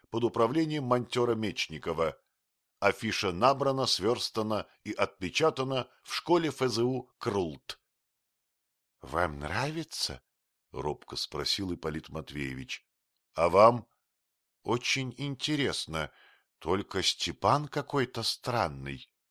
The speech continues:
"А мне не понравилось", сказал Остап. "В особенности то, что мебель у них каких-то мастерских Вагапаса. Не приспособили ли они наши стулья на новый лад?"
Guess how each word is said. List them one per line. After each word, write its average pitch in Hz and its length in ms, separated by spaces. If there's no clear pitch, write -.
"А 87 140
мне 107 320
не 160 140
понравилось", 107 920
сказал 69 500
Остап. - 400
"В 73 120
особенности 90 720
то, 104 180
что - 260
мебель 107 380
у 87 40
них 90 240
каких-то 92 520
мастерских 95 880
Вагапаса. 98 880
Не 85 180
приспособили 156 920
ли 151 260
они 135 280
наши 135 400
стулья 131 520
на 131 140
новый 131 380
лад?" 78 420